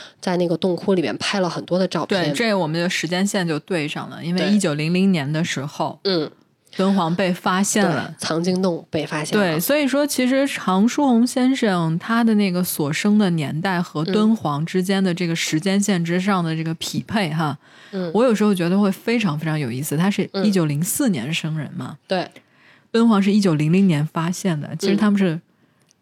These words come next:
Speaker 1: 几乎同时期。
Speaker 2: 时间，对，几乎是同时间。他去法国的那些年，然后也是在这三四十年的时间，敦煌是被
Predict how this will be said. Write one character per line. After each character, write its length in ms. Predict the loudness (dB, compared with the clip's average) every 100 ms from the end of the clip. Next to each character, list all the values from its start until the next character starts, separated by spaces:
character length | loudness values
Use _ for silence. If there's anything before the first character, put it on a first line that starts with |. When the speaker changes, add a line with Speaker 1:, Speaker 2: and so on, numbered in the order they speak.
| -8
Speaker 1:
几 220 | -2 0
乎 160 | 2 2 2
同 20 |
时 0 |
期。 220 | 4 4
Speaker 2:
时 160 | 2 2
间， 0 |
对， 280 | 2 2
几 180 | 2 2
乎 180 | 2 4
是 140 | 2
同 240 | 2 0 -2
时 160 | -4
间。 340 | -4 -4 -4 -6 -10 _ _
他 120 | -4 -2
去 160 | 0
法 320 | 0 -2 -6
国 220 | -4 -2 0
的 140 | 2
那 160 | 2 0
些 240 | 0 -2
年， 420 | -2 -4 -8 -10 -14 _ _
然 140 | -4 0
后 100 | 2
也 140 | 0
是 240 | -2 -2 -2
在 260 | -2 -4 -6 _ _
这 280 | 0 0 0
三 320 | 0 2 2
四 180 | 0 -2
十 160 | -2
年 180 | -4 -2
的 60 | -4
时 220 | -4 -4
间， 340 | -4 -2 0 0
敦 200 | 2 2
煌 200 | 2 -2
是 120 | -4
被 400 | -4 -2 -2 -4